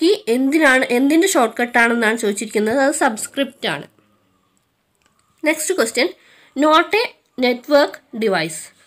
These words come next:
Answer none of these ആണ്. അതായത് സ്വിച്ച്,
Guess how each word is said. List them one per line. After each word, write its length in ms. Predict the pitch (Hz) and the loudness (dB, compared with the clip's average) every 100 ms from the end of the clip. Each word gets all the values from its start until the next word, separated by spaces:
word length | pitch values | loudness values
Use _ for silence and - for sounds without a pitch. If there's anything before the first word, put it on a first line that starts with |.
| _ _ _ 269 262 | _ _ _ 0 2
Answer 220 | 277 440 339 | 2 2 4
none 320 | 247 247 254 | 4 2 0
of 40 | 262 269 | -2 -4
these 200 | 269 233 | -2 -2
ആണ്. 240 | 175 - 226 | -4 -6 -4
അതായത് 460 | 254 247 294 587 - - - - | -2 0 0 -2 -6 -20 -20 -8
സ്വിച്ച്, 380 | 277 285 - | -4 -4 -2